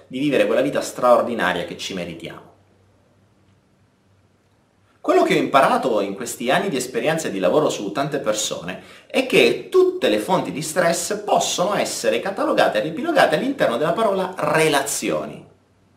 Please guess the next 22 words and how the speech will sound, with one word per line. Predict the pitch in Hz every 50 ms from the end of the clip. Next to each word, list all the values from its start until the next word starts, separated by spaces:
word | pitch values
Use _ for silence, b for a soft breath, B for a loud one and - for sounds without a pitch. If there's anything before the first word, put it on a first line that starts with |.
| b b b b b b b b b
Relazioni | - 170 226 269 370 381 - - 240 277 262
ne | 185 143
abbiamo | 117 143 156 - 175 151
di | - 113
diverso | 107 107 107 107 101 - - - - -
tipo, | 226 202 - - - - 170 -
ma | - 190 220 247
in | 269 277 277 -
qualche | - 311 311 320 311 - 277 240
modo | 214 175 127 104 - - 90 92 101 104 104 101 - - - - - _
tutti | - - 403 - - - - - - -
i | 214 -
tipi | - 190 196 - 131 -
di | 104 101
relazione, | 95 101 98 101 101 - - - 220 202 135 98 92 90
che | - 87
adesso | 117 117 - 104 98
ti | - -
spiegherò, | - - 98 110 160 202 180 - - 170 - B B B B B B B B B _ _ _ _ _
possono | - 285 - - - - - - 226 226 240 247 240
generare | 214 226 208 175 160 135 120 110 101 -
stress. | - - - - - - - - - - - -